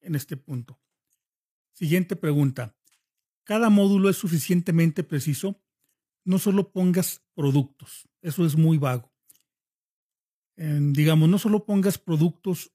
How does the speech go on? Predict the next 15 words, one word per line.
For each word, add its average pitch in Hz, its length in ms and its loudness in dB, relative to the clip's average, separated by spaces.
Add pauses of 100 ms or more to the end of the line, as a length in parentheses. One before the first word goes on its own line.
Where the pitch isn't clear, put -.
(120)
en 151 160 0
el 147 100 4
módulo 156 360 4
fuentes 139 500 -2
de 139 60 2
ingresos, 165 580 -2
por 143 140 -12
ejemplo. 147 400 -10 (540)
En 156 120 -2
vez 175 160 2
de 180 120 2
eso, 170 280 -2 (360)
pon, 165 320 2
em, 143 340 0 (440)
digamos, 151 680 0